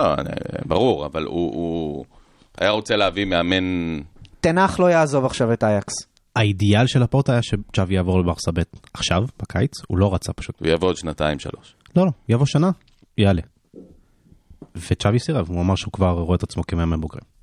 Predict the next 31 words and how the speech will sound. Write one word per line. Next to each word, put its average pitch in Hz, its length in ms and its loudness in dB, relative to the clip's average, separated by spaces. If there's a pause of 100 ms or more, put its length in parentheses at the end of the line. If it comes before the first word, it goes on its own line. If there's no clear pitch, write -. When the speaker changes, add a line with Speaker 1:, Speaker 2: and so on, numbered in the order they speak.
(1200)
Speaker 1:
כן. 143 160 2
Speaker 3:
Fair - 20 0
enough. - 240 -6 (380)
Speaker 1:
כן, 104 120 -2 (220)
לגמרי 73 440 -2 (180)
זה, 120 200 0
וגם 90 240 0
באמת 82 340 0
אין, 80 140 0
אין 76 180 -2
פה 76 140 0
ברירה, 78 420 0
אין 78 140 -6
פה, 73 300 -8
אין 76 140 -12
פה - 140 -8 (140)
Speaker 2:
אני, 123 180 -2
אני 123 160 0
רוצה 123 300 0
עכשיו 160 300 -2
Speaker 1:
שאלה. 123 40 -4
Speaker 2:
להיות 131 200 0
הכי 143 200 -4
מנחוס. 117 640 -6 (480)
בסדר? 131 300 -8 (260)
תרשו 110 340 0
לי. 151 200 0
Speaker 1:
יש 95 200 -4
לך 110 80 -4
את 80 160 -2
זה. 73 60 -12